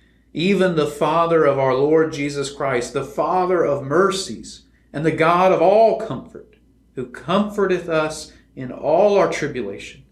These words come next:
that we may be able to comfort them which are in any trouble, by the comfort wherewith we ourselves are comforted of God.' It is the God of all consolation who can,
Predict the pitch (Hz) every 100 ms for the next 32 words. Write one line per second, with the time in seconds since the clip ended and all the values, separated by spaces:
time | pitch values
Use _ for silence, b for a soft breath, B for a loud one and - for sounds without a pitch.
0 | _ _ _ - 98 117 151 180 185 165
1 | 139 139 143 139 120 - 160 160 160 -
2 | 139 139 139 143 143 B B - - 131
3 | 131 - - - - B B - 131 131
4 | 123 101 151 170 175 165 - 123 110 92
5 | - - _ - 127 135 135 - 160 165
6 | 165 165 165 139 139 131 127 123 143 165
7 | 175 139 139 139 - 170 180 151 120 110
8 | 104 - - 170 170 160 151 147 143 B
9 | B B 120 - - 78 - - _ _
10 | _ _ _ _ _ _ _ 139 143 147
11 | 143 131 127 143 147 151 139 120 139 151
12 | 151 147 151 147 - 127 147 143 120 107
13 | 123 - 160 156 143 135